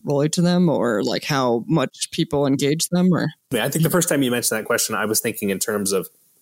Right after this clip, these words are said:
Speaker 2: distinguishing social or, or ethnic groups from the, the textiles, and then realized that perhaps you were talking more about community responses to these objects.
Speaker 1: Mm-hmm.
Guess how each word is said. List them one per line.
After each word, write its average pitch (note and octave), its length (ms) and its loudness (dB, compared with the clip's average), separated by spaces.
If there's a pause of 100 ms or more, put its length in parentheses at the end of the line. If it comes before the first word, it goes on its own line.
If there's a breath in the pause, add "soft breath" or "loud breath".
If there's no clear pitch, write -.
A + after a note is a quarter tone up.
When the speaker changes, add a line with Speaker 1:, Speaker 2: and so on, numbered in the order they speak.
(120)
Speaker 2:
distinguishing C#3 800 2
social A#2+ 520 4
or, G#2 120 4
or G#2+ 300 2
ethnic A#2+ 400 -4 (920)
groups - 600 0 (340 loud breath)
from A2+ 360 0
the, G#2 300 0
the G#2 80 -4
textiles, G2 920 -2 (220 loud breath)
and A#2 180 0
then A#2 140 0
realized B2 340 0
that - 180 -2
perhaps B2+ 240 0
you A#2+ 80 2
were G#2+ 40 2
talking G#2 420 0
more G#2+ 160 2
about G2 460 -2 (340)
community E3 480 4
responses G2 720 0
to G#2 180 -4
these F2+ 240 0
objects. F2 640 -4
Speaker 1:
Mm-hmm. F3 280 4